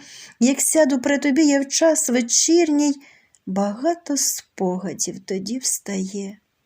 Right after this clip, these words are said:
Картина повстає. Зібравсь гурточок,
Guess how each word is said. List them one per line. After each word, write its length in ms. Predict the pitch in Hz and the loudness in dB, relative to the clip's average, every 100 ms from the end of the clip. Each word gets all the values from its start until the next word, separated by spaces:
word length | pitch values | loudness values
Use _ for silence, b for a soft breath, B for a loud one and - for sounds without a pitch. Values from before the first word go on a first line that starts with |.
| _ b b b b | _ b b b b
Картина 600 | 269 277 - 359 349 160 | -4 -4 -4 -4 -4 -8
повстає. 880 | - 196 - - 190 180 175 170 - _ B B B | -6 -4 -4 -4 -4 -4 -6 -8 -14 _ B B B
Зібравсь 500 | 202 240 349 392 - | 0 2 2 0 0
гурточок, 920 | 180 190 190 - 330 330 269 277 - | -2 -2 -6 -4 -4 -2 -4 -6 -10